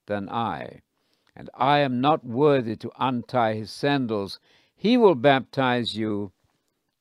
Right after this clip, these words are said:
in Holy Spirit and fire." With his winnowing tool in hand, he's ready to separate the wheat from the chaff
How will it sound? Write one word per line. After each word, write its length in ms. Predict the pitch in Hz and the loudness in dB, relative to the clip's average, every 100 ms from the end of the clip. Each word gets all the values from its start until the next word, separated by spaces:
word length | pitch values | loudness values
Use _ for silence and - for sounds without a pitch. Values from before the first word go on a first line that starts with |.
| - | -10
in 220 | 123 120 | -6 -2
Holy 380 | 117 131 127 127 | 2 4 4 -2
Spirit 720 | - - 120 110 101 104 _ _ _ _ _ _ _ _ - | -6 -4 -2 0 -2 -6 _ _ _ _ _ _ _ _ -12
and 280 | 95 90 | -10 -10
fire." 580 | - 123 117 87 - - _ _ _ _ _ _ _ _ | -8 -4 -2 -4 -8 -16 _ _ _ _ _ _ _ _
With 180 | 92 95 | -14 -10
his 220 | 117 90 | -10 -8
winnowing 640 | 110 170 175 170 156 151 | -2 0 2 2 0 -2
tool 560 | 139 165 160 139 110 87 | -6 -4 -2 -2 -2 -4
in 140 | 78 | -8
hand, 680 | 87 123 147 156 165 165 156 _ _ _ _ _ _ _ | -8 -2 -2 -2 -6 -10 -14 _ _ _ _ _ _ _
he's 320 | _ 127 123 143 | _ -6 -4 2
ready 300 | 156 151 147 | 2 2 -2
to 160 | 120 | -8
separate 580 | - 151 135 135 120 110 | -2 -2 0 -2 -2 -4
the 80 | 107 | -8
wheat 400 | 104 151 160 - | -4 -2 -2 -6
from 240 | - 98 | -8 -6
the 80 | 90 | -8
chaff 640 | - 147 143 147 123 _ | -8 -2 0 -2 -6 _